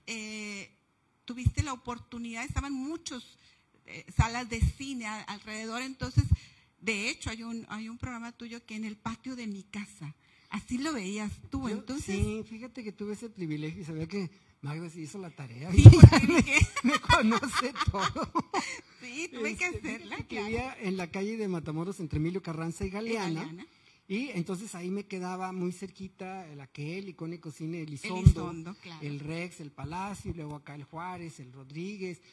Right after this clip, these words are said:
Speaker 2: por la Alameda del Monterrey, y el Montoya, y el Encanto, y
Speaker 1: ¿Cuántas
Speaker 2: todos esos.
Speaker 1: salas?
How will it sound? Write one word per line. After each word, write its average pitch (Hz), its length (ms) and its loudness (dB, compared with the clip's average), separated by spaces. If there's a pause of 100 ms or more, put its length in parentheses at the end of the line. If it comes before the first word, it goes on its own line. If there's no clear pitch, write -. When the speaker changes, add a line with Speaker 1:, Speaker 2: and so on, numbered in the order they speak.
(140)
Speaker 2:
por 143 120 -18
la 151 80 -18
Alameda 156 320 -18
del 160 100 -18
Monterrey, 156 1200 -14 (240)
y - 40 -16
el 147 120 -12
Montoya, 165 880 -14
y 156 100 -16
el 139 140 -18
Encanto, 185 760 -16
y 165 40 -14
Speaker 1:
¿Cuántas 233 280 -12
Speaker 2:
todos - 140 -14
esos. - 160 -20
Speaker 1:
salas? 240 340 -20